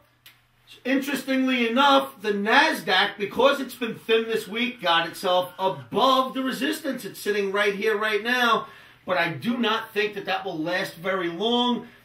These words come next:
Right here is an important level around the twenty-one seventy-five, twenty-one eighty level.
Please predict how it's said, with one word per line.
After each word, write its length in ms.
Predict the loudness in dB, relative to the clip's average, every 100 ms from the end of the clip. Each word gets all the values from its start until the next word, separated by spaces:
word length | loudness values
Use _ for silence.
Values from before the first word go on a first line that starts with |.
| _ _
Right 440 | -10 0 2 2 0
here 360 | 0 2 4
is 120 | 2
an 80 | 0
important 640 | -4 -4 0 2 2 -2 0
level 440 | 2 2 0 0
around 300 | 2 2 0
the 80 | -2
twenty-one 560 | -4 -2 0 0 -2
seventy-five, 880 | -2 -4 -4 -6 -8 0 4 4 2
twenty-one 400 | -4 -4 -4 -4
eighty 320 | 0 0 0
level. 500 | 0 2 2 0 -2